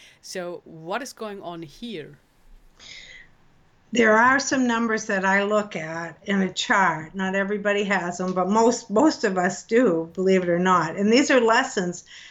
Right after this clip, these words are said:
Speaker 2: that we bring in from a past life, and we're working through them. Now, if you don't know that, what your lesson is, for instance, I have a nineteen ten one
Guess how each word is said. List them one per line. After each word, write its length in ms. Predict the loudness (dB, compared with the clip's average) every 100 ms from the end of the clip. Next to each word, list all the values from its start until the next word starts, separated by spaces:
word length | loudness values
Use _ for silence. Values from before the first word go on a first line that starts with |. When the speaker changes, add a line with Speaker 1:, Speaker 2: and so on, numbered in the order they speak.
| _
Speaker 2:
that 180 | 0 0
we 200 | 0 0
bring 360 | 2 2 2 0
in 260 | 0 -2
from 240 | -4 -6 -6
a 80 |
past 520 | -8 -8 -4 -4 -4 -2
life, 600 | 0 0 -2 -12 -18 _ -20 -20 -8
and 160 | 0 4
we're 160 | 4 4
working 440 | 4 2 2 0
through 440 | -2 0 4 4
them. 460 | 4 0 -4 -8 -16 -20 -20 -20 -14 -2
Now, 240 | 2 4
if 160 | 4 4
you 120 | 4
don't 320 | 6 4 2
know 280 | 2 4 4
that, 460 | 2 -2 -4 -10 -6
what 280 | 2 2 4
your 180 | 2 4
lesson 560 | 4 2 0 -4 -4
is, 420 | -6 -6 -6 -8
for 220 | -6 2 4
instance, 440 | 2 2 -2 -2
I 220 | 0 0
have 420 | 2 0 0 -4 -4
a 100 | -2
nineteen 720 | 2 0 0 -6 -4 -2 -2
ten 420 | -2 0 2 2
one 540 | 4 2 0 -6 -10